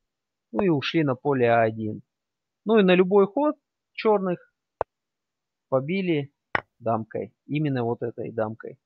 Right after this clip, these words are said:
И белые легко побеждают. Так, ну какие еще варианты возможны? Если, допустим,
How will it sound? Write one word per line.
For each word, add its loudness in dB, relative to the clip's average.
И -4
белые 0
легко -6
побеждают. -6
Так, 2
ну 2
какие -4
еще 0
варианты 4
возможны? -4
Если, 0
допустим, -2